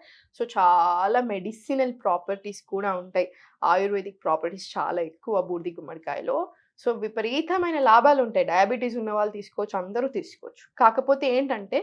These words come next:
కొంతమందికి పడకపోవచ్చు. అంటే, కొంతమంది అంటే ఎవరికి? కిడ్నీ ప్రాబ్లమ్స్ ఉన్న వాళ్ళు తీసుకోకపోతే బెటర్. ఇప్పుడు పర్ఫెక్ట్ రీసెర్చ్ అనేది లేదు దీని మీద, అంటే ఎవరు తీసుకోకూడదు అని. కొంతమందికి పడకపోవచ్చు అంటుంటారు. అంటే ఏంటి?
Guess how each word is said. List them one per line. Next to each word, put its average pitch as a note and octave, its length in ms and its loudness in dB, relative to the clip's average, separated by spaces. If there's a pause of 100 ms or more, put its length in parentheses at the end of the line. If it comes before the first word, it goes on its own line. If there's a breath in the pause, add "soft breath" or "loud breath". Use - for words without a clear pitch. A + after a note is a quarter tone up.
(380 soft breath)
కొంతమందికి B3 640 0
పడకపోవచ్చు. F#3 720 0
అంటే, A3+ 180 -4
కొంతమంది B3+ 560 -2
అంటే A#3+ 200 -2
ఎవరికి? G#3 360 -6
కిడ్నీ A#3+ 500 -4
ప్రాబ్లమ్స్ G3+ 560 4
ఉన్న F#3+ 140 -8
వాళ్ళు G#3+ 280 -2
తీసుకోకపోతే G3 800 -2
బెటర్. A#3 300 2 (360 soft breath)
ఇప్పుడు A#3+ 200 -4 (200)
పర్ఫెక్ట్ C#4+ 560 2
రీసెర్చ్ C4 380 0
అనేది B3+ 240 -2
లేదు A3+ 220 4
దీని G3+ 140 -4
మీద, F3 100 -6
అంటే G3 180 -6
ఎవరు A#3 200 -2 (100)
తీసుకోకూడదు A3 680 -2
అని. - 100 -8 (300 soft breath)
కొంతమందికి C#4+ 640 2
పడకపోవచ్చు A#3+ 840 2
అంటుంటారు. D#3+ 520 -4
అంటే A3 240 -2
ఏంటి? A#3 360 -6